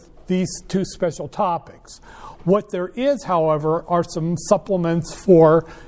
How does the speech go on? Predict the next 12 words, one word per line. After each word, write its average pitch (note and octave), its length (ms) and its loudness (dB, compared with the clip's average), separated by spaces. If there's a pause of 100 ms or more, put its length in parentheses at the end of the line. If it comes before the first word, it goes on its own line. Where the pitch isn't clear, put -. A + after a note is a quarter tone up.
you F3+ 240 4
to F3 120 -4
f-, A#3 400 -8
go F#3 220 2
through. F3+ 480 -2 (320)
In F3+ 160 4
files, F3+ 1080 2 (220)
no, D#3 260 6
I'm E3+ 160 4
sorry, D3 280 2
modules, D#3 760 -2
the D3+ 380 2